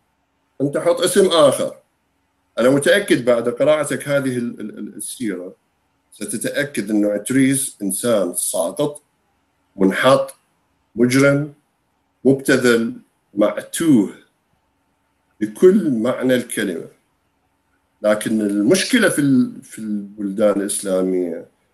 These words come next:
تقديس ال-، الإجرام، تقديس هذا المجرم وأصحابه. قصة عائشة، صراحة، يعني، من الش-، من الأمور التي، آم،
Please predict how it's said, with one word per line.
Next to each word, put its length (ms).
تقديس 580
ال-، 320
الإجرام، 760
تقديس 500
هذا 180
المجرم 560
وأصحابه. 840
قصة 540
عائشة، 520
صراحة، 880
يعني، 360
من 180
الش-، 240
من 340
الأمور 600
التي، 560
آم، 600